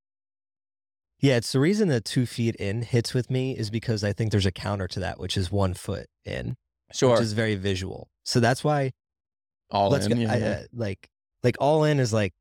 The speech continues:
Speaker 1: what is, like, okay, what does that mean? But, like, two feet in for me, especially going back to soccer, like, if we're talking slide, the World Cup just ended. If we're talking slide tackling,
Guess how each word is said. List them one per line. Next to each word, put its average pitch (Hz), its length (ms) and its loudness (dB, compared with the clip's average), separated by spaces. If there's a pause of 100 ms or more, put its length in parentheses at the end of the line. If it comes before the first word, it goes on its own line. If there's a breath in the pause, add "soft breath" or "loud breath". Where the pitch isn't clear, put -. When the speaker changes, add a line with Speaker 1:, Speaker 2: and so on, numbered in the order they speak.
(120)
Speaker 1:
what 107 160 -2
is, 98 180 -2
like, 87 180 -10 (640)
okay, 87 240 -2
what 87 80 -2
does 90 140 0
that 92 120 -2
mean? 90 300 -4 (160)
But, 117 200 0
like, 107 180 2
two 139 260 2
feet 117 220 0
in 101 160 2
for 104 120 0
me, 101 520 0 (480)
especially 147 280 2
going 117 140 2
back 95 140 -2
to 95 80 -6
soccer, 117 560 -4 (120)
like, 104 260 0 (280)
if 110 100 0
we're 123 60 6
talking 123 260 0
slide, 104 280 -4
the 113 60 0
World 120 200 2
Cup 107 160 -4
just - 180 -10
ended. - 240 -10
If - 120 -2
we're 127 60 6
talking 147 280 0
slide 101 340 -2
tackling, 123 520 -2